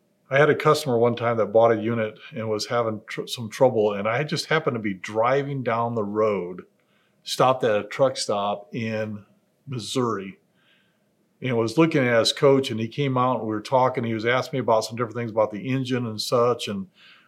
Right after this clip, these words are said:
then they took me inside there and he showed me some different things with his radio, and I pulled his radio out and repaired his radio, got his radio all taken care of. And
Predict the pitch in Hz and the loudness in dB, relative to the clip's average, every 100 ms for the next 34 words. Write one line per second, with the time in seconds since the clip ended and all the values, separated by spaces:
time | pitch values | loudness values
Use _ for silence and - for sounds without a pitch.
0 | _ - 143 127 107 139 127 113 - 139 | _ -2 0 0 0 -2 -2 -2 2 4
1 | 135 135 131 110 - 156 139 110 117 135 | 4 4 2 0 0 0 0 -4 -2 -2
2 | 135 135 120 104 107 120 127 131 131 113 | 0 -2 -2 -2 -2 2 4 4 4 4
3 | 117 - _ - 156 120 107 127 127 120 | 0 -4 _ -2 2 2 2 2 4 4
4 | 117 247 101 101 98 _ _ _ - 117 | 4 2 -2 -8 -10 _ _ _ -8 -6
5 | 139 127 113 110 127 127 117 110 104 123 | 0 0 0 0 2 2 2 0 0 -4
6 | 123 120 117 123 113 127 123 120 104 | 0 0 0 -4 -8 -4 -2 -2 -4